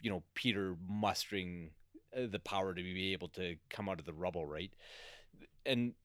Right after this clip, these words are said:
it was cool in Homecoming, and it fit in the context of that version of Spider-Man within the universe and the story they were telling. But in the comic books, like,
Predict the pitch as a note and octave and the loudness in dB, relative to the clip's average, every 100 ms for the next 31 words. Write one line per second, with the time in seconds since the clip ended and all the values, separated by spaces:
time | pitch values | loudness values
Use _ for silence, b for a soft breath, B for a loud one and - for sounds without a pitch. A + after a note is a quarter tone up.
0 | _ F3 C#3 - - D3+ C3 A2+ A2+ G2+ | _ 8 8 6 4 8 10 10 6 4
1 | F#2 B2 B2 G2+ F#2+ F#2+ E2+ - A2+ - | 0 0 0 0 0 0 -2 -4 -4 -2
2 | F#2 F2+ - F#2 F#2 F#2+ - - E2 E2+ | -4 -4 -2 -4 0 -2 -2 -4 -6 -8
3 | - E2+ E2+ F#2 D#2+ F2 E2+ E2+ D2+ - | -18 -4 2 2 2 -4 -4 -4 -6 -2
4 | F2+ E2+ D#2+ D#2 D#2+ D#2 F2+ E2 D#2+ D#2 | 0 0 -2 -4 -4 -8 -6 -6 -4 -6
5 | - F2 F#2 E2+ E2 - E2+ D2+ - D#2+ | -10 -10 -8 -6 -6 -8 -8 -8 -6 -6
6 | E2+ E2 E2 - E2 D#2 D#2+ b b b | -4 -4 -6 -6 -6 -8 -12 b b b
7 | b C3+ B2+ A2 - A#2 D3+ - E2+ - | b 2 2 2 2 2 2 -2 -4 -2
8 | G2+ F#2 - | -2 -2 -6